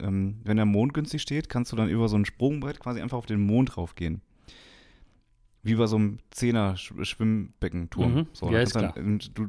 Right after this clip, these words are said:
Speaker 1: du landest ja auch sanft, weil die An-, Anziehungskraft auf dem Mond ist ja, glaub ich, nur null Komma zwei.
Speaker 2: Definitiv
Speaker 1: So
Speaker 2: geringer
Speaker 1: hoch.
Speaker 2: als hier, ja.
Speaker 1: Ja. Ähm,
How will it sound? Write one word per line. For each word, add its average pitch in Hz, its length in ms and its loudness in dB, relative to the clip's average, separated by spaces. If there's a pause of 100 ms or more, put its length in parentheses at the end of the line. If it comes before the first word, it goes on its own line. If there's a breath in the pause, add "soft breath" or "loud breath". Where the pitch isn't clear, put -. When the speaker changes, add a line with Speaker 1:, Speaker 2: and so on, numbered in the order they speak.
(120)
Speaker 1:
du 104 100 -6
landest 110 340 0
ja - 100 -6
auch 104 160 -8
sanft, 98 440 -4
weil 104 260 2
die 92 180 -4
An-, - 180 -2
Anziehungskraft 113 560 -4
auf 98 100 -2
dem 98 140 0
Mond 104 260 2
ist - 120 -12
ja, 98 180 0
glaub 92 200 -2
ich, 95 60 -4
nur 98 120 -2
null 98 200 -2
Komma 95 220 -6
zwei. 95 400 -6 (680)
Speaker 2:
Definitiv 110 420 -4
Speaker 1:
So 104 80 -2
Speaker 2:
geringer 107 280 2
Speaker 1:
hoch. 127 120 2
Speaker 2:
als 104 200 -4
hier, 151 300 -6
ja. 87 160 -8
Speaker 1:
Ja. 92 140 -6 (840 soft breath)
Ähm, 95 500 2